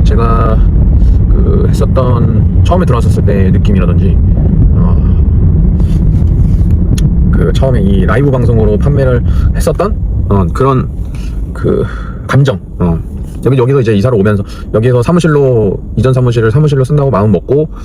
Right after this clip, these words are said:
아, 또 저렴한 게 좀 굉장히 좀 저렴하게 좀 운이 좋게 좀 구한 곳이라서, 어, 예, 건물주분도 너무 좋고, 음, 좀 많은 생각이 좀 들더라고요. 어,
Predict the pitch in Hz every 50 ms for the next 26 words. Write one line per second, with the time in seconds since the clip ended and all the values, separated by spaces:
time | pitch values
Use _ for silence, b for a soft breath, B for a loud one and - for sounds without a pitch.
0 | B B B - 95 87 87 82 - - 90 - 107 120 127 127 123 117 110 107
1 | 107 101 98 95 92 90 - 78 80 82 104 98 92 85 - B B B B B
2 | B - - 95 92 101 101 110 104 107 101 - 104 123 127 123 107 107 101 98
3 | - 98 120 110 95 - - 95 92 - 101 107 104 92 - 87 82 95 113 104
4 | 85 78 - B B B B B B B - - 87 87 85 82 80 85 90 -
5 | 101 110 117 - 117 113 110 98 - 127 135 107 95 - 214 208 180 160 - -
6 | - - - - - - - - - - - - - - - - - - - -
7 | 95 92 92 92 90 90 90 87 85 82 73 64 - - - - - - 95 95
8 | 95 117 113 127 127 127 117 110 - 131 151 143 110 92 87 - - - - -
9 | - - - - - - - - - - - - - -